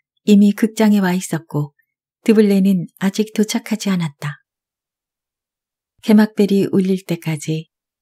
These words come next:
몬테크리스토는 나타나지 않았다. 알베르는 일 막이 진행되는 동안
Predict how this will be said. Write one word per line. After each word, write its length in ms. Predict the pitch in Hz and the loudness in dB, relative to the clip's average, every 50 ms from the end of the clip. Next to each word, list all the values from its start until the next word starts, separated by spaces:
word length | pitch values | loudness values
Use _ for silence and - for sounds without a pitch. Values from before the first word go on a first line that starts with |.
| _ _ | _ _
몬테크리스토는 1080 | - 214 208 214 - 220 214 - 214 202 202 - - - 196 180 190 202 185 170 156 - _ | 2 4 4 4 2 -2 -4 -2 -2 -2 -2 -4 -4 -4 -2 0 0 0 0 -2 -6 -10 _
나타나지 560 | - 196 196 196 - 220 208 202 190 - - 180 | -4 -4 -4 -2 -2 -2 -2 0 -2 -2 -4 -4
않았다. 520 | 175 170 160 143 - - 151 147 - _ _ _ _ _ _ _ _ _ _ _ _ _ _ _ _ _ _ _ _ _ _ _ _ _ _ _ _ _ _ _ _ _ _ _ _ _ _ _ | -4 -4 -6 -8 -10 -10 -12 -12 -12 _ _ _ _ _ _ _ _ _ _ _ _ _ _ _ _ _ _ _ _ _ _ _ _ _ _ _ _ _ _ _ _ _ _ _ _ _ _ _
알베르는 680 | - 214 214 208 220 214 214 214 208 214 208 180 147 - | 4 4 4 4 4 4 4 4 4 4 4 2 0 0
일 180 | - 214 220 214 | 2 4 4 6
막이 340 | 214 214 208 - 214 208 | 4 4 2 0 -2 -2
진행되는 580 | - - 214 202 208 202 196 190 185 180 175 170 | 0 0 2 4 4 4 2 2 0 0 -2 -2
동안 380 | - 156 156 165 170 165 160 | -2 -4 -4 -4 -4 -6 -8